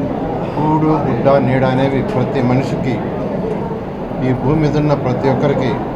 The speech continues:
మినిమం ఉండాలనే దాంతో ఆ రోజు జనతా వస్త్రాలు కావచ్చు, రెండు రూపాయలకి కిలో బియ్యం కావచ్చు, లేదా ఇల్లు, ప్రతి పేదవాడికి ఇల్లు ఉండాలనే కార్యక్రమాలు తీసుకురావడం.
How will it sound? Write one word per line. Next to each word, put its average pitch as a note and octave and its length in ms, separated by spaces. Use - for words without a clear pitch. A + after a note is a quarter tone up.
మినిమం D3 340
ఉండాలనే C3 340
దాంతో A#2 380
ఆ A#2 60
రోజు B2 300
జనతా B2+ 260
వస్త్రాలు C3 460
కావచ్చు, A#2+ 400
రెండు C3 160
రూపాయలకి B2+ 680
కిలో C3+ 200
బియ్యం B2+ 300
కావచ్చు, B2+ 380
లేదా C#3+ 200
ఇల్లు, D3+ 360
ప్రతి C3+ 240
పేదవాడికి D3+ 560
ఇల్లు C3 200
ఉండాలనే B2+ 580
కార్యక్రమాలు B2 460
తీసుకురావడం. A2+ 680